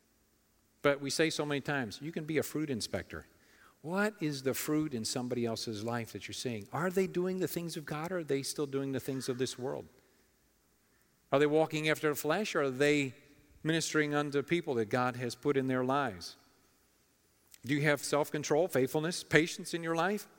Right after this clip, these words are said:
Is the Holy Spirit working in your life to help you to grow, to be the fruit that God wants you to be? That's what this whole series is about, the Holy Spirit working in our lives.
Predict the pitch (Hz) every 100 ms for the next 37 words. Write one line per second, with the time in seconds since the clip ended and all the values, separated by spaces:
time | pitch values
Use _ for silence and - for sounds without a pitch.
0 | - - 170 165 156 175 185 170 - 185
1 | 170 143 170 - 180 180 185 180 165 175
2 | 208 - 156 160 - 180 170 143 156 165
3 | 190 175 160 151 - 165 170 208 160 143
4 | 147 151 147 165 160 160 156 170 208 -
5 | - - - _ _ _ _ _ _ _
6 | - 151 165 156 - 165 147 175 156 156
7 | 131 127 123 156 143 - 117 175 226 -
8 | 170 135 135 151 139 123 113 117 107 80
9 | 71 -